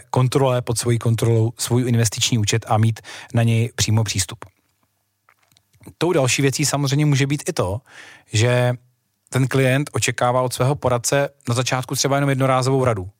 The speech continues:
To znamená radu za sestavení finančního plánu, ale pak už klient chce v budoucnu, eh,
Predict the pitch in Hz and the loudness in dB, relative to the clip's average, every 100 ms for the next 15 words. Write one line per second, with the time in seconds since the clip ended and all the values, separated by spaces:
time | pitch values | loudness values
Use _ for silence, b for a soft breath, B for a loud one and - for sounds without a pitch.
0 | _ - 120 123 127 120 B B - 120 | _ -8 -2 0 0 -2 B B -2 0
1 | 131 139 139 B B B - 123 123 123 | 2 2 0 B B B 0 2 2 -2
2 | - 123 - 123 127 120 127 127 - 127 | -2 -2 0 0 0 0 0 0 0 0
3 | 107 104 120 147 151 _ - 117 117 117 | 2 2 2 0 -2 _ -4 -2 -2 -2
4 | 123 - 120 123 117 - 123 110 110 113 | -4 0 0 0 -2 -2 -2 0 0 -2
5 | 110 - 117 107 - - - | -2 -2 0 -2 -8 -20 -4